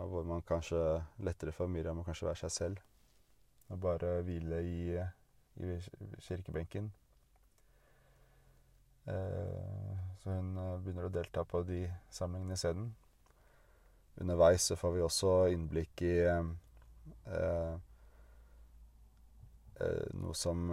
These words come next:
eh, <laughs> kalles for Norges Visjonære, som er da et miljø rundt, eh, broren til, eh, mora til Miriam, som da leder, eh, Norges Visjonære, som er da en måte å omskrive Visjon Norge.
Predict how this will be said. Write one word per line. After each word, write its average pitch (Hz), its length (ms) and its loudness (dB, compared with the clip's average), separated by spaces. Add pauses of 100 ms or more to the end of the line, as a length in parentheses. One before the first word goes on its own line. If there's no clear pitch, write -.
(100)
eh, 90 180 0 (380)
<laughs> - 480 -20
kalles 85 340 -2
for 87 260 4
Norges 85 360 0
Visjonære, 82 560 0 (200)
som 90 300 -4
er 82 140 4
da 78 100 8
et - 100 -4
miljø 82 300 4 (140)
rundt, 80 320 -4
eh, 82 100 2
broren 92 880 0 (400)
til, 90 340 0
eh, 90 200 0
mora 90 340 2 (160)
til 90 160 -4
Miriam, 98 340 0 (920)
som 92 160 -6
da 87 80 4
leder, 85 640 2
eh, 85 540 2
Norges 85 240 -4
Visjonære, 80 560 -2
som 90 160 -4
er 76 160 2
da 76 120 6 (1200)
en 85 80 -4 (100)
måte 85 240 0
å 82 140 2
omskrive 80 640 -2
Visjon 90 340 -2
Norge. 90 380 -2